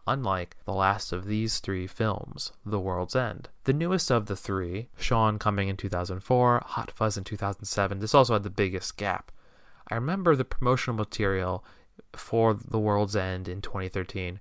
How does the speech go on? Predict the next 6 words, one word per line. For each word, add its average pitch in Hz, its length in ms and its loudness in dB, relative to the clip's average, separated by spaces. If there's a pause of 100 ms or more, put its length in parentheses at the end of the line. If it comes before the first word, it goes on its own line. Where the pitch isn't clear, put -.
(600)
but 160 180 0
this 175 240 0
is - 80 -4
probably 123 680 8
only 113 340 2
the 92 460 2